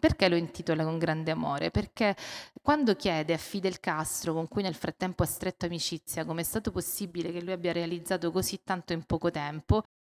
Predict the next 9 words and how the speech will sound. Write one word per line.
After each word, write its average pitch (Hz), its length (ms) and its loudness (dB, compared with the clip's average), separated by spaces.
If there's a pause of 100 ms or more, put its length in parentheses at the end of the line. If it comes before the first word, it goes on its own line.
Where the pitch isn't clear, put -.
(160)
Fidel 240 260 0
Castro 180 400 0
gli 185 160 2
risponde: 175 580 -2
"Per 175 320 -2
il 185 140 -6
grande 175 360 -2
amore 160 520 -2 (180)
che 160 380 -4